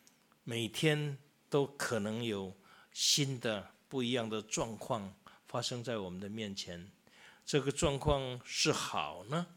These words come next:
还是不好呢？完全定义在于我们这个人的状况好不好，环境的状况是直接受到我们生命里边的状况的影响。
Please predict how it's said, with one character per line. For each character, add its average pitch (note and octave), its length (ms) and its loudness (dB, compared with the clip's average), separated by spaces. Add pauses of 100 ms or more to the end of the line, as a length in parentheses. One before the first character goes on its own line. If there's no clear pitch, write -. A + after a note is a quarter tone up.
(580)
还 - 160 0
是 A#2+ 160 2
不 - 160 -4
好 F2+ 240 -6
呢？ F#2+ 200 -12 (600)
完 B2+ 180 0
全 B2+ 240 2 (100)
定 C#3+ 240 4
义 A#2 320 0 (280)
在 B2+ 200 4
于 A2 400 0 (260)
我 G#2 120 -2
们 A2 240 -4
这 F#3+ 140 4
个 D3 160 2
人 G2+ 260 -4
的 A#2+ 100 -2
状 A2 480 -2
况 G#2 340 -4
好 - 220 -10
不 G#2 140 -8
好， F2 260 -12 (460)
环 B2+ 220 -2
境 C#3+ 200 -2
的 A#2+ 100 2
状 B2 240 -2
况 G#2+ 300 -2 (480)
是 - 140 -6
直 - 220 2
接 C3+ 220 4
受 C3 220 2
到 B2 200 4
我 G#2 120 0
们 G#2 300 -4 (300)
生 C#3+ 260 0
命 B2 220 0
里 G#2+ 80 -2
边 A#2+ 160 2
的 B2 120 0
状 B2 280 -2
况 A2 240 -2
的 G2+ 100 -4 (140)
影 G#2+ 260 -12
响。 - 220 -4